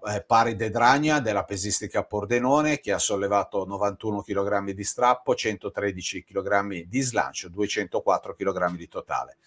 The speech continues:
Medaglia di bronzo a Stefano Zilli della Sport Garage con ottanta di strappo, novanta di slancio e centosettanta chilogrammi di totale. Questi per gli, gli unici tre atleti rimasti dopo ovviamente il fuorigara di,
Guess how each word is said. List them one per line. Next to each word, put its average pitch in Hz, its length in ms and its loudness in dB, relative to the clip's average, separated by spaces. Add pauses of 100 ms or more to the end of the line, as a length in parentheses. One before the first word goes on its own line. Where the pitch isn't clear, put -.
(360)
Medaglia 147 400 8
di 151 100 8
bronzo 165 640 10
a 139 60 10
Stefano 127 560 6
Zilli 170 440 2
della 107 220 2
Sport 113 360 0
Garage 131 600 4
con 98 260 -6
ottanta 113 520 0
di 147 100 0
strappo, 82 600 -2 (380)
novanta 127 500 6
di 113 100 -4
slancio 139 580 4
e 113 160 4
centosettanta 135 1200 0
chilogrammi 113 640 0
di 101 120 -8
totale. 71 560 -4 (380)
Questi 127 280 2
per 117 280 4
gli, 113 360 0
gli 110 140 0
unici 135 340 0
tre 123 300 6
atleti 127 540 0
rimasti 113 520 -2
dopo 101 320 -2
ovviamente 98 560 -2
il 92 60 -6
fuorigara 104 560 2
di, 107 360 -4